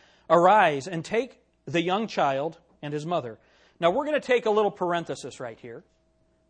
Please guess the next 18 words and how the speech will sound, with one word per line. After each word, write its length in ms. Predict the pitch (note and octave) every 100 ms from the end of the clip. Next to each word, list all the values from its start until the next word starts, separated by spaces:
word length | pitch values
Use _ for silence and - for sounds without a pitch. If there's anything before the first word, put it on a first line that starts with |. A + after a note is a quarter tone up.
| -
and 100 | D3+
I 40 |
want 180 | F#3 G#3+
you 60 |
to 40 | F#3
mark 300 | F#3 G3+ F#3
some 140 | D3+
things 220 | D3+ D3
in 100 | C#3
your 100 | C3+
Bible, 320 | C3 C3 A#2+ A#2
and 80 |
I 40 | B2
want 200 | C#3+ C#3
you 40 |
to 60 | C3+
notice 400 | C3 B2+ A#2+ -
something. 320 | A2 G#2 G#2